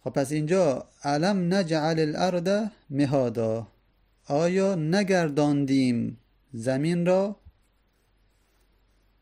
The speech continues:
مهاد، گهواره‌ای،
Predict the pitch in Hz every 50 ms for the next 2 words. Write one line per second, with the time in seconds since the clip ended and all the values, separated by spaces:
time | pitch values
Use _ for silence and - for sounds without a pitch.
0 | _ _ _ _ _ _ _ _ _ _ _ _ _ _ _ _ _ _ _ _
1 | _ _ _ _ _ _ _ _ _ _ _ - 131 127 135 143 135 139 147 147
2 | 147 139 135 127 117 - - _ _ _ _ _ _ _ _ _ _ _ _ _
3 | _ _ _ _ _ _ _ _ _ _ _ _ _ _ _ _ _ _ _ _
4 | _ _ _ _ _ _ _ _ _ _ - 139 143 139 127 135 131 123 135 131
5 | 131 143 147 143 135 131 131 123 127 127